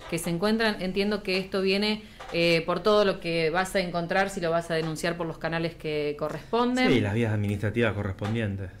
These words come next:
Speaker 2: Sí, sí.
Speaker 1: Mañana llega la vicegobernadora a la ciudad. ¿Tenés carpetas? Porque en todos los pueblos cuando yo voy,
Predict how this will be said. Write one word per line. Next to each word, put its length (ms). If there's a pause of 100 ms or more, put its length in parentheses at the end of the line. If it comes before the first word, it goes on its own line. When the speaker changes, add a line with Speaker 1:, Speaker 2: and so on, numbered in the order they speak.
(100)
Speaker 2:
Sí, 60 (100)
sí. 80
Speaker 1:
Mañana 440
llega 440
la 160
vicegobernadora 1040
a 20
la 120
ciudad. 240
¿Tenés 180
carpetas? 460
Porque 200
en 80
todos 140
los 120
pueblos 280
cuando 220
yo 180
voy, 320